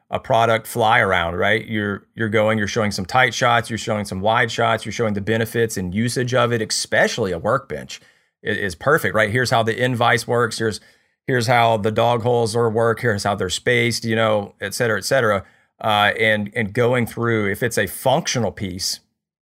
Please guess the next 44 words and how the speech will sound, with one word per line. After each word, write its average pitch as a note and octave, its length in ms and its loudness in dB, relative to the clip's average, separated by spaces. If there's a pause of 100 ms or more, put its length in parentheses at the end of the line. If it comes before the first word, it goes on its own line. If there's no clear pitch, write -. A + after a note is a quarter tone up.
(140)
perfect - 320 0
application. - 520 -14 (520)
Uh, G2 240 0
so, A2 480 2
you A#2 120 -6
know, A2+ 80 0
that's A#2+ 220 0
something A#2+ 560 0
that G#2+ 220 0
would G#2 300 -4
help A#2 280 -2
to A#2 160 -2
alleviate A2+ 420 0
that C#3+ 280 2
and G2+ 180 -2
set - 280 0
expectations. D3+ 840 -4 (520)
And C#3+ 200 2
then, F3 300 6
uh, D3+ 300 6
you D#3+ 120 0
know, D3+ 80 4
going D#3 220 2
back C#3+ 200 2
to, C3 280 2
okay, C#3 200 4
they B2+ 160 2
get B2+ 220 2
it A#2 100 2
and A2+ 160 2
they're A2+ 80 2
not A#2 220 2
happy, A2 480 0 (340)
is, B2+ 460 0 (180)
uh, A2+ 300 2
what C3+ 280 0
was E3+ 140 0
said, A#2+ 440 4
and C3 220 0
it, C3 140 2
was C3 240 2
it C3+ 120 0
an B2 320 0
expectation D3 880 -2